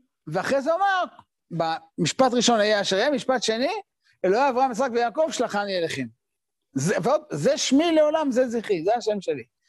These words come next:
"אהיה אשר אהיה, אלוקי אברהם, יצחק ויעקב." עכשיו,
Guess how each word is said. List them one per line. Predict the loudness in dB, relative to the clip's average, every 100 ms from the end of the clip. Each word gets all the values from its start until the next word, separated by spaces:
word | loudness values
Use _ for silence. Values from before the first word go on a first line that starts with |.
| _ 0
"אהיה | 2 4
אשר | 4 2
אהיה, | 4 4
אלוקי | 4 2 2
אברהם, | 2 2
יצחק | 0 0
ויעקב." | -2 -2 -8 _ _ _ _ _ _ _ _ _ _ _ _ _ _ _ _ _ _ _ _ _ _ _
עכשיו, | -6 -2 0 2 2 0